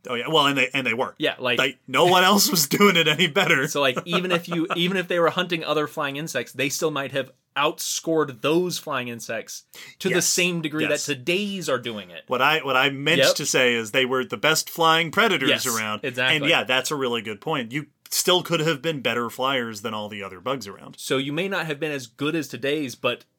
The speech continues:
Speaker 2: if today's are also competing with more effective flying prey, the gap might be the same,
Speaker 1: Right.
Speaker 2: basically.
Speaker 1: Well, now you're hunting flies.
Speaker 2: Yes.
Speaker 1: Which are, we haven't done a
Speaker 2: Named
Speaker 1: flies,
Speaker 2: for it.
Speaker 1: we haven't done a flies episode, but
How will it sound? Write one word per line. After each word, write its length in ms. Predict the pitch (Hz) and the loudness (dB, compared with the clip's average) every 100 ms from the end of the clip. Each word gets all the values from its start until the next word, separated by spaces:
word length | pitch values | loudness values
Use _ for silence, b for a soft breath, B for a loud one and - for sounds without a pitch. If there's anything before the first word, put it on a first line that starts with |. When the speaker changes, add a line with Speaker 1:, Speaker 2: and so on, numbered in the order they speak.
| _ | _
Speaker 2:
if 180 | 147 135 | -2 -2
today's 400 | 139 127 175 175 | -2 0 0 2
are 120 | 143 | 0
also 340 | - 175 175 175 | 0 0 0 -6
competing 460 | 147 127 131 123 | -6 -8 -8 -8
with 180 | 113 - | -10 -10
more 240 | 123 123 | -4 -2
effective 400 | 120 - 123 120 | -2 -2 -4 -6
flying 400 | - 135 120 110 | -8 -6 -6 -8
prey, 540 | 107 208 175 107 95 - _ _ - | -6 0 0 0 -4 -12 _ _ -20
the 280 | 113 143 135 | -4 0 0
gap 460 | 120 143 160 175 160 | 0 0 0 -2 -4
might 360 | 143 143 139 | -2 -2 -4
be 160 | 139 156 | -6 -4
the 100 | 139 | -2
same, 360 | - - 147 151 | -4 -2 -2 -2
Speaker 1:
Right. 60 | 123 | -4
Speaker 2:
basically. 520 | 104 101 117 113 127 | -2 -4 -4 -4 -4
Speaker 1:
Well, 100 | 127 | -2
now 160 | 131 151 | 0 2
you're 200 | 147 127 | 2 0
hunting 380 | 143 110 101 92 | -2 -4 -10 -12
flies. 720 | - - 110 98 92 135 131 | -14 -12 -10 -8 -10 -8 0
Speaker 2:
Yes. 480 | 160 - - - - - | 0 0 -2 -4 -6 -2
Speaker 1:
Which 220 | 147 160 | 2 6
are, 480 | 143 131 123 117 - | 6 6 4 0 -2
we 140 | 156 | 2
haven't 220 | 165 196 | 4 6
done 80 | 156 | 4
a 80 | 147 | 4
Speaker 2:
Named 40 | - | 4
Speaker 1:
flies, 300 | 156 151 143 | 4 6 4
Speaker 2:
for 60 | |
it. 120 | 135 | 4
Speaker 1:
we 60 | 151 | 4
haven't 200 | 147 151 | 4 4
done 120 | 147 | 2
a 40 | 127 | 2
flies 300 | 170 160 143 | 4 4 2
episode, 480 | 127 123 139 117 117 | 0 0 0 0 0
but 340 | 120 117 427 | 0 0 -2